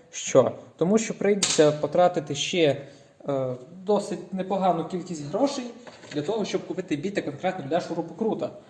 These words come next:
А тут ви купуєте одну таку насадку і, в принципі, вона перекриває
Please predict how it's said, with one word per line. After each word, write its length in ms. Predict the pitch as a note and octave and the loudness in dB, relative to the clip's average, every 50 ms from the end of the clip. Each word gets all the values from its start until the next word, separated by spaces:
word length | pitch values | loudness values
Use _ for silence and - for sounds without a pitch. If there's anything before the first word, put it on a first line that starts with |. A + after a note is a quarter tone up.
| - - _ - - | -20 -20 _ -2 2
А 280 | D3+ D3 C#3 C#3 C#3 | 4 6 6 6 6
тут 280 | C#3 - D4+ E4 D#4 - | 4 4 0 0 0 0
ви 80 | B3+ | -4
купуєте 460 | B3+ - B3+ A#3+ - C#4+ C4+ C4 - A#3 | -2 -2 -4 0 4 4 4 4 6 4
одну 200 | A3+ A#3 C4 B3+ | 4 6 4 4
таку 240 | C4 B3 - A#3 | 2 2 0 2
насадку 500 | A#3+ B3 A3+ - D#4 E4 E4 - - A#3 - - | 0 0 2 4 4 4 4 2 -2 -2 -2 2
і, 160 | C4 D4 C4+ | 2 2 2
в 120 | - - | 2 4
принципі, 380 | - B3+ B3+ A#3 A#3 - - E3+ | 6 6 6 6 4 0 0 2
вона 160 | E3+ G3 G3 | 2 2 2
перекриває 680 | G3 - E3+ D#3+ - D#3 D#3+ E3 F#3 F#3+ F3 F3 E3+ | 4 4 4 4 4 2 2 4 4 4 4 4 2